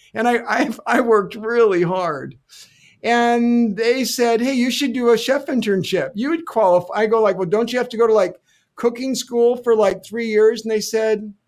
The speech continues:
"Uh, you're a doctor, you write cookbooks, you could qualify." So I applied and I got in. I spent a year. Now I had to go back to work,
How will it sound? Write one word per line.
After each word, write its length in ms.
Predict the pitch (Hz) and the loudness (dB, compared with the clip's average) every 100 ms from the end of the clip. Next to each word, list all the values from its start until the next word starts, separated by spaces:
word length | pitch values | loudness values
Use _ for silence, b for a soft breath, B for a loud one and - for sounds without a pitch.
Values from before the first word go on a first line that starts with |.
| _ _ _ _ | _ _ _ _
"Uh, 400 | - 269 269 269 262 | 0 2 4 4 2
you're 220 | 269 269 | 2 0
a 80 | 220 | 2
doctor, 680 | 214 214 208 - 226 220 | 2 2 0 2 2 4
you 180 | 220 233 | 2 2
write 240 | 220 214 208 | 2 2 -2
cookbooks, 760 | 208 202 - 196 190 175 - | -6 -6 -4 -2 -2 -4 -12
you 120 | 214 | -12
could 240 | 226 214 - | -10 -12 -10
qualify." 720 | 202 208 294 - 135 110 104 120 _ b b b b b | -8 -6 -6 -8 -10 -10 -14 -20 _ b b b b b
So 400 | - 208 202 208 | -4 0 2 0
I 140 | 202 208 | 2 0
applied 480 | 208 226 196 208 | 2 2 4 4
and 120 | 247 220 | 4 2
I 80 | |
got 260 | 185 196 226 | 2 4 4
in. 60 | 214 | 4
I 80 | 196 | 2
spent 300 | - 226 233 | 2 0 2
a 40 | |
year. 440 | 196 240 294 208 | 2 2 4 2
Now 180 | 156 220 | 4 4
I 100 | 247 | 6
had 140 | 226 214 | 4 2
to 60 | |
go 100 | 202 | 0
back 260 | 190 180 180 | 2 0 -2
to 80 | 165 | 0
work, 560 | 226 247 202 202 - | 2 4 2 -4 -18